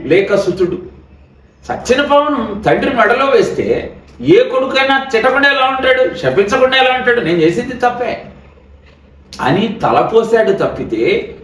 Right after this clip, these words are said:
ఈ అవస్థకు కారణం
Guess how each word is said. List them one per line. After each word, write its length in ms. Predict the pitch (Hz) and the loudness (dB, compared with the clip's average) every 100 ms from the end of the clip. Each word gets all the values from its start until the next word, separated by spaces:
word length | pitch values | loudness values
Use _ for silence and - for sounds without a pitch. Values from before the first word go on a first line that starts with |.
| - - - 156 | -20 -20 -16 -6
ఈ 480 | 175 240 254 233 - | 0 0 0 -2 -2
అవస్థకు 680 | 131 226 247 - 277 254 - | 0 0 -2 -2 -2 -4 -2
కారణం 560 | 190 220 240 240 269 | 0 2 0 -2 -2